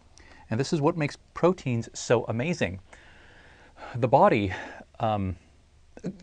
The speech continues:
coded in your D N A is, of course, uh, the instructions for how to make the protein. And the protein is just based on a series of amino acids strung together. This one, this one, this one, this one.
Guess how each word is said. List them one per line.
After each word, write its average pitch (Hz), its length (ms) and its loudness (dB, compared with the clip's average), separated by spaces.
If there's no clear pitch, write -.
coded 170 300 4
in 156 100 2
your 123 100 2
D 127 200 0
N 113 100 0
A 120 220 0
is, 104 160 -4
of 104 120 -6
course, - 480 -4
uh, - 100 -14
the 123 160 -2
instructions 131 480 0
for 123 140 0
how 113 100 2
to 110 80 2
make 135 260 -2
the 107 80 -8
protein. 90 560 -2
And 123 240 2
the 117 40 2
protein 165 360 2
is 113 80 0
just - 220 -4
based 107 240 0
on 101 140 0
a 95 40 -4
series 117 400 0
of 107 100 2
amino 110 360 0
acids 120 340 0
strung 104 240 -2
together. 110 560 0
This 101 220 -4
one, 107 180 0
this 101 180 -2
one, 104 160 -2
this 101 200 -2
one, 101 160 -2
this 113 160 -2
one. 95 240 -2